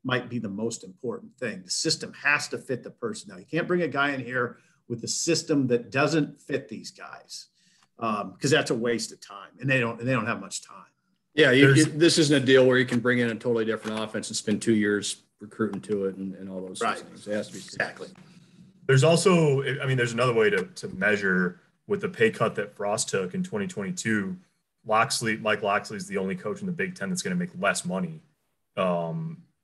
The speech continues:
Speaker 3: in twenty twenty-two than Frost. Four million puts him thirteenth, uh, in the Big Ten, pending
Speaker 2: That's pretty
Speaker 3: any other
Speaker 2: amazing.
Speaker 3: changes. So there's
Speaker 2: Yeah.
Speaker 3: that, there's that element of it too. I think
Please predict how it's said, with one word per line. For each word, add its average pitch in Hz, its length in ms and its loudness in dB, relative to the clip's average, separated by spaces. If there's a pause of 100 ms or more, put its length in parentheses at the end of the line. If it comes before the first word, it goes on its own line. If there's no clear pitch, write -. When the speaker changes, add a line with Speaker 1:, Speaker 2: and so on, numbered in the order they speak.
(300)
Speaker 3:
in 98 120 -4
twenty 95 280 -6
twenty-two 92 400 -10
than 82 140 -8
Frost. 87 520 -10
Four 98 180 0
million 90 420 2
puts - 280 -8
him 87 400 -4 (480)
thirteenth, 113 880 0 (100)
uh, 98 320 -2
in 117 80 -2
the 95 80 0
Big 92 260 0
Ten, 90 580 -2 (600)
pending 92 360 0
Speaker 2:
That's - 100 0
pretty - 180 4
Speaker 3:
any 107 80 4
other 110 80 6
Speaker 2:
amazing. 107 280 0
Speaker 3:
changes. - 360 -20
So 90 320 -4 (140)
there's 104 160 4
Speaker 2:
Yeah. 110 60 2
Speaker 3:
that, 98 440 4
there's 107 160 -2
that 101 160 4
element 92 380 -2 (380)
of 107 160 -2
it 95 160 -10
too. 117 340 0
I 156 100 4
think 202 320 4